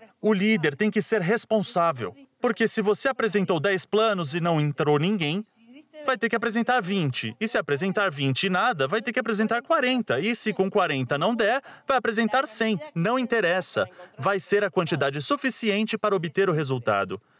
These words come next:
É simples assim. E eu sempre digo, não sei se já disse aqui, mas eu adoro repetir isso, há dois tipos de pessoas nesse negócio, as que procuram culpados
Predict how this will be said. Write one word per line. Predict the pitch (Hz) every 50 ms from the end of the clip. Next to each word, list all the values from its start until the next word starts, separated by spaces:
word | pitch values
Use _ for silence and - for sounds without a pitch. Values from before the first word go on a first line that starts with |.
| _ _ -
É | 254 247
simples | - - 240 240 254 208 170 143 131
assim. | 127 120 - - 117 107 92 - - _ _ _ - - _ _ 175
E | 185 185
eu | 196 220 226
sempre | - - 247 269 277 - 240 240
digo, | 185 147 139 127 113 110 92 107 101 - - - -
não | - 156 151
sei | 143 - 180 170
se | - 156
já | 139 151 156
disse | 135 151 160 - - 160
aqui, | - - - 247
mas | 214 165 127 120
eu | 139
adoro | 131 123 135 135 123
repetir | 117 127 123 - 151 139 - 196 190 170
isso, | 180 214 214 - - 247 220 - - -
há | - 208 226
dois | 190 240 240 247 233 -
tipos | - 226 226 - 220 180
de | -
pessoas | 208 - 208 185 - - 190 185 190 156
nesse | 160 196 180 - 185
negócio, | 185 170 131 120 104 95 95 - - - - - - -
as | 165 - -
que | - 190
procuram | - 147 135 - 135 120 - -
culpados | - 226 226 - 226 208 214 220 190 240 233 - -